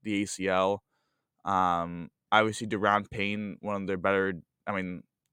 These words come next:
him and Jonathan Allen are just both very good defensive tackles, so it's kinda hard to put one over the other, but he's banged up. I don't think he was practicing yesterday. We'll see what happens today, but also with Montez Sweat, who's really underrated. So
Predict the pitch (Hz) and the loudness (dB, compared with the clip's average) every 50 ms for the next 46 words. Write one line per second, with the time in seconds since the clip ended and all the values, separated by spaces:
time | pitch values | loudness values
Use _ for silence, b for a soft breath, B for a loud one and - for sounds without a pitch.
0 | _ - 107 104 101 92 98 95 95 90 95 92 92 90 90 90 87 85 82 82 | _ -8 -6 -6 -2 0 0 0 0 0 -2 -2 -2 -2 -2 -2 -4 -6 -8 -10
1 | - - _ _ _ _ - 98 90 - - - - 87 - 90 85 71 - 82 | -12 -14 _ _ _ _ -2 -2 -2 -2 -2 -2 -2 -2 -2 -4 -6 -6 -8 -10
2 | 76 82 - 90 87 87 - 92 87 - 85 76 - - 90 82 80 85 82 82 | -10 -8 -6 -4 -4 -4 -4 -4 -6 -6 -8 -8 -8 -8 -8 -6 -4 -2 -2 -2
3 | 80 80 - 90 82 - 82 85 82 82 85 80 82 78 82 92 101 104 98 85 | -2 -4 -4 -6 -6 -6 -6 -4 -4 -4 -2 -2 -2 0 2 2 2 2 0 2
4 | 82 80 76 - _ _ _ _ _ _ _ _ _ _ _ _ _ _ _ - | 0 0 0 -2 _ _ _ _ _ _ _ _ _ _ _ _ _ _ _ -4
5 | 120 113 117 120 107 107 - 107 107 107 110 110 104 107 104 - 98 104 110 107 | 0 0 2 0 0 0 0 2 2 2 2 2 2 2 4 4 2 2 2 0
6 | 107 104 - - 107 101 92 - - 95 95 95 - - 92 90 90 90 90 - | -2 -6 -4 -4 -4 -4 -2 0 2 2 2 2 0 -6 -6 -4 -4 -4 -6 -6
7 | - - 92 90 85 85 85 - - 85 82 82 85 85 85 - 80 78 76 - | -4 -2 0 0 0 -2 -4 -4 -4 -4 -2 0 0 0 -2 -2 -4 -10 -10 -10
8 | - 76 82 87 85 78 73 67 71 71 - - b b b b b b b b | -6 -2 0 0 0 0 -2 -4 -8 -8 -8 -10 b b b b b b b b
9 | 98 101 98 - 104 98 92 87 95 90 92 92 - 95 90 - - - 95 87 | 4 4 4 4 4 2 4 4 6 4 4 4 2 0 0 0 2 2 2 2
10 | 90 92 87 80 85 85 85 85 85 82 80 82 82 85 82 82 78 - - 85 | 2 0 -4 -4 -4 -2 -2 0 -2 -2 -4 -4 -4 -2 -2 -2 -4 -4 -6 -6
11 | 78 | -6